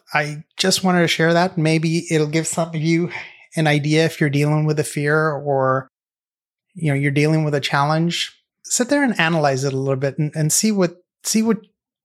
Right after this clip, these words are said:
you can do to get over that fear. For me, it was stepping up to the platform. Uh, for you, it may be something different. But I'm not fighting my fear of heights.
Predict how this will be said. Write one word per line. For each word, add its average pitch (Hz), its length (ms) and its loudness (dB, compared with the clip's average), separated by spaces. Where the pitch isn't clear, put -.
you 175 140 2
can 156 220 2
do 151 480 0
to - 100 -4
get 151 300 0
over 139 300 2
that 120 220 0
fear. 120 380 -6
For 151 140 0
me, 160 240 4
it 143 120 -2
was 139 180 0
stepping 139 320 0
up 131 160 -4
to 135 80 -6
the 127 60 -2
platform. 123 540 -6
Uh, 127 120 -2
for 135 180 -6
you, 147 180 2
it 156 80 -2
may 160 140 2
be 156 100 -2
something 151 360 0
different. 127 500 -6
But 151 200 2
I'm 156 140 0
not 170 220 2
fighting 151 420 -2
my 135 120 -2
fear 131 200 -4
of 127 100 -4
heights. 120 260 -6